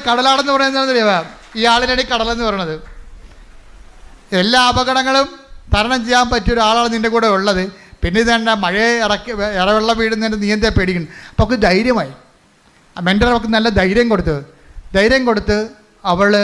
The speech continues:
അവളൊരു പണി ചെയ്യും. അവൾ ഈ അവ-, ആ ഈ ഉടമ്പടി ഉറച്ച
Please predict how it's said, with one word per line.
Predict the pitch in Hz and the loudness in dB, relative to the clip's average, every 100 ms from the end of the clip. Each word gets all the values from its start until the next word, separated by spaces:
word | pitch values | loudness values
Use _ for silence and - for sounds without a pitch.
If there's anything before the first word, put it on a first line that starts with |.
| 208 - - _ - - _ 208 | -2 -10 -20 _ -20 -20 _ -2
അവളൊരു | 254 269 269 | 2 2 2
പണി | 202 226 196 | 2 0 -2
ചെയ്യും. | 160 143 - - - _ - 208 | -6 -10 -18 -20 -20 _ -6 -2
അവൾ | 240 247 | 2 2
ഈ | 214 | 2
അവ-, | 208 247 202 190 | 0 -2 -2 0
ആ | 226 | 0
ഈ | 233 208 | 0 0
ഉടമ്പടി | 220 226 262 247 202 | 0 0 2 2 2
ഉറച്ച | 208 208 - | 0 -2 -2